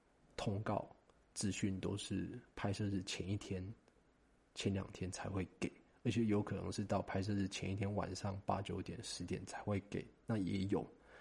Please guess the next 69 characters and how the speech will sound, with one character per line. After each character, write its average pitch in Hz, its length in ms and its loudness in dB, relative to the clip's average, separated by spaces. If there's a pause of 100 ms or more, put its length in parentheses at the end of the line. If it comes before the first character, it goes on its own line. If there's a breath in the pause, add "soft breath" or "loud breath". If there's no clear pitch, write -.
(180 loud breath)
所 - 240 -4
以 98 380 -2 (180)
别 101 140 0
人 101 100 -2
真 104 160 2
的 101 60 2
不 95 120 0
要 92 100 0
提 - 160 -4
早 92 140 -4
问 92 200 2
我 - 220 -8 (280)
通 104 160 -2
告 98 80 4
时 98 140 -2
间 98 100 0
几 95 140 -2
点、 90 140 -2
通 - 160 0
告 95 100 4
地 98 100 0
点 92 120 -2
在 95 100 0
哪 90 220 -2
里 92 80 -6
之 - 180 -6
类 95 160 0
的， - 120 -12 (120)
对 - 140 -4
啊， - 180 -8 (140)
因 110 80 4
为 113 40 6
我 101 140 6
是 101 160 4
有， 98 220 4 (140)
有， 110 300 2 (340 loud breath)
有 104 120 6
确 - 160 6
定 156 140 10
的 113 40 6
讯 127 200 6
息 107 120 2
我 90 80 0
都 101 100 2
会 107 120 4
跟 101 120 2
你 95 40 0
们 90 200 -2
讲， - 220 -2 (320)
那 123 140 8
没 123 100 10
有 104 80 8
确 - 100 -2
定 117 100 8
的 98 100 4
讯 101 240 2
息 92 260 -4
你 - 80 -6
问 113 260 4
我 85 220 0 (300)
真 110 160 2
的 107 60 4
也 90 120 4
没 92 120 -2
有 95 120 -2
用， 90 200 -4 (420)
对。 - 180 -4 (960 loud breath)
然 104 220 0
后， 104 420 4